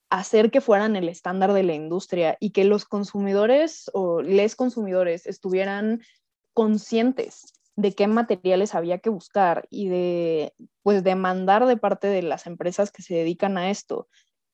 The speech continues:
que, este, estuvieran a la altura de estos estándares, pues, bueno, todavía no estamos, eh,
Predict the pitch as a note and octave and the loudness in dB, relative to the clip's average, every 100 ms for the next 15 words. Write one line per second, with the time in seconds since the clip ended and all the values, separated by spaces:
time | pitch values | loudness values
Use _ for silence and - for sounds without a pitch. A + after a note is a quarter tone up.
0 | - G#3 F#3+ F#3+ F#3+ G#3+ - F3+ F3 - | 0 4 4 4 4 2 0 -6 -8 -20
1 | - _ - F3 E3+ - A3 G#3 G3 G3 | -20 _ -2 -2 -2 -4 -2 0 2 4
2 | G#3+ G#3+ G3+ F3 F3+ D4+ G#4 C4+ - G#3 | 4 0 0 -2 0 2 4 4 2 -10
3 | F3+ - F#3 F3+ F3+ C#4+ - _ _ _ | -10 -10 -6 -2 -2 -2 -6 _ _ _
4 | _ _ _ _ _ _ _ G3+ F#3+ A3 | _ _ _ _ _ _ _ -4 0 0
5 | C4+ G#3 G3+ A3+ A#3+ A#3 A3+ G#3+ G#3 - | 2 2 2 2 2 0 -2 -4 -6 -6
6 | G3+ G3 F#3+ G3 - - - - - F#3 | -6 -4 -6 -8 -14 -20 -18 -10 -6 -4
7 | F3+ F3 E3+ E3 D#3 - | -4 -4 -4 -4 -4 -8